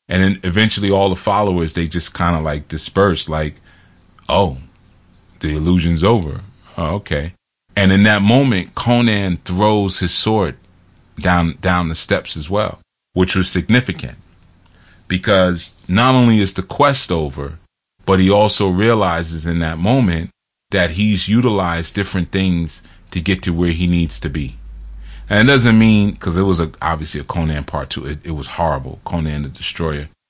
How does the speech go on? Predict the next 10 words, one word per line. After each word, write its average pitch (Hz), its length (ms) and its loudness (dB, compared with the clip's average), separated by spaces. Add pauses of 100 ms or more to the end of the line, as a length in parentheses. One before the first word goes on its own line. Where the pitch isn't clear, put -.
(120)
Wilt 73 320 -4
Chamberlain, 71 600 -4
and 67 120 -8
it, - 100 -12
it, 92 320 -8
it's, 90 320 -6
it, 82 180 -10 (160)
it, - 100 -18 (440)
it 85 100 -14
sucked. - 440 -8